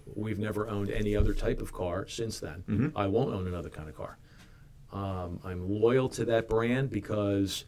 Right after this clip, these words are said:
Speaker 1: that car, the first car I got when we started Paver Art, was a burgundy colored Santa Fe. I drove that thing all over this country.
Speaker 2: Mm-hmm.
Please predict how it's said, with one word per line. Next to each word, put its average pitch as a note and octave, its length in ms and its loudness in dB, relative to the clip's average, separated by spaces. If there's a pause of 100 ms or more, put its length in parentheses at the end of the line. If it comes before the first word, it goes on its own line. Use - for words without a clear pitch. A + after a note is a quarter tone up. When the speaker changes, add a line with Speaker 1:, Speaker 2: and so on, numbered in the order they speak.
(520)
Speaker 1:
that A#2 260 8
car, G#2+ 420 8
the G2 120 -2
first C3+ 420 6
car C3 300 12
I C3+ 140 10
got C3+ 340 8 (100)
when F#2+ 160 2
we G2+ 100 4
started G#2 360 2
Paver A2 360 2
Art, - 280 -6
was F#2+ 400 0
a F#2+ 240 0
burgundy G2+ 420 0
colored G#2+ 380 -2
Santa G#2 260 -2
Fe. E2+ 340 -4
I G2+ 140 0
drove G2+ 360 2
that G2 260 -2
thing G#2 240 -4
all A2+ 260 -2
over F#2+ 220 -2
this F#2 120 -4
country. F2 400 -10
Speaker 2:
Mm-hmm. A2 300 2